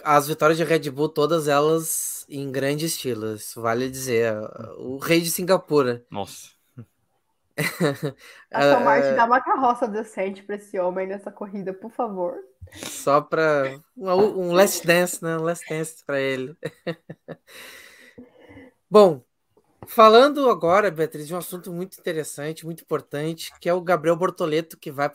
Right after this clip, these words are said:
Speaker 1: correr na Fórmula três de Trident, confirmado. O anúncio que nos ajudou, né? Foi esse. O anúncio do Gabriel Bortoleto, que fez, chegou a fazer testes e já tá confirmado na Fórmula três.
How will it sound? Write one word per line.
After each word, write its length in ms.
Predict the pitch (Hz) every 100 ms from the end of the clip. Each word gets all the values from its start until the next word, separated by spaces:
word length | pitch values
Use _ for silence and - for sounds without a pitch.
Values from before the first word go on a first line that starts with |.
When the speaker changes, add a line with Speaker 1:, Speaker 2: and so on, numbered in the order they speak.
| -
Speaker 1:
correr 220 | 151 147
na 100 | 147
Fórmula 300 | 156 147 147
três 260 | - 147
de 120 | 147 139
Trident, 580 | - 131 147 160 165 -
confirmado. 1000 | - 185 - 196 156 139 160 175 165 180 - _ _ _ _ _ _ - -
O 160 | 180
anúncio 420 | 196 185 233 247
que 200 | - 220
nos 200 | 208 214
ajudou, 380 | 226 220 175 160
né? 160 | 147 160
Foi 220 | - 202
esse. 420 | 220 208 - 151 _ _
O 60 | 156
anúncio 300 | 147 156 170
do 120 | 165
Gabriel 260 | 160 156 160
Bortoleto, 540 | 156 160 147 156 214
que 100 | -
fez, 180 | - 160
chegou 220 | - 151
a 60 | 165
fazer 220 | 147 139
testes 580 | - 156 185 - 190 - - _ _ -
e 40 |
já 140 | 160 170
tá 140 | 175
confirmado 640 | 170 180 180 156 143 165
na 120 | 165 156
Fórmula 360 | - 156 160
três. 500 | 156 139 139 160 -